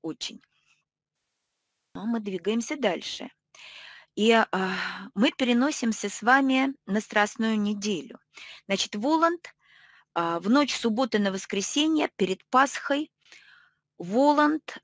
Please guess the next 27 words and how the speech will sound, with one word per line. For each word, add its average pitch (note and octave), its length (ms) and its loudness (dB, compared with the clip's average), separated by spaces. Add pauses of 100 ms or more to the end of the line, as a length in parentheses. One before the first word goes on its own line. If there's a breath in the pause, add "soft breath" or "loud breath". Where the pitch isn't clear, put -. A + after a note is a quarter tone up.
а, F#3 440 -2 (640)
и G#3+ 80 4
его A3+ 200 6
свита B3 400 0
должны G#3 440 4
исчезнуть G3 580 0
из F#3 80 -6
Москвы. F#3 600 -4 (1300)
В - 60 -14
среду C4+ 340 4
мы A3+ 180 4
их - 120 -8
видим A3 300 -2
первый F#3+ 400 -2
раз. - 320 -12 (260 loud breath)
Это B3 180 0
вот B3 160 -2
мои A#3 240 6
основные G#3 580 2
источники, A3+ 640 -6
книга G3 380 -2
Андрея F3+ 320 -4
Кураева, E3 480 -2
книги E3+ 280 -10
Тас-, - 360 -8
Татьяны D#3+ 420 -4
Поздняевой. G3+ 800 0